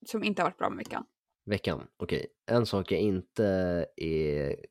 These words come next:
Speaker 2: glad med, det är mitt provresultat på förra tentan.
Speaker 1: Mm.
Speaker 2: Och två saker jag är tacksam för är, eh, hmm, att jag har fått hänga med er.
Speaker 1: Mm.
Speaker 2: Dig och, eh, Sissi,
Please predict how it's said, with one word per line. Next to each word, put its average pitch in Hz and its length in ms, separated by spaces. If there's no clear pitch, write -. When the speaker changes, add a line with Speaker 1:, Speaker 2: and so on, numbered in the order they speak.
Speaker 2:
glad 78 280
med, 92 200
det 78 340
är 76 320
mitt 82 420
provresultat 90 840
på 85 140
förra 85 300
tentan. 110 400
Speaker 1:
Mm. 214 200
Speaker 2:
Och - 180
två 101 200
saker 95 320
jag 92 40
är 90 60
tacksam 107 380
för 107 540
är, 87 760
eh, 82 60
hmm, 52 380
att 98 140
jag 92 60
har 78 40
fått 95 140
hänga 85 180
med 80 140
er. 143 220
Speaker 1:
Mm. 233 260
Speaker 2:
Dig 90 260
och, 87 240
eh, 87 260
Sissi, 95 380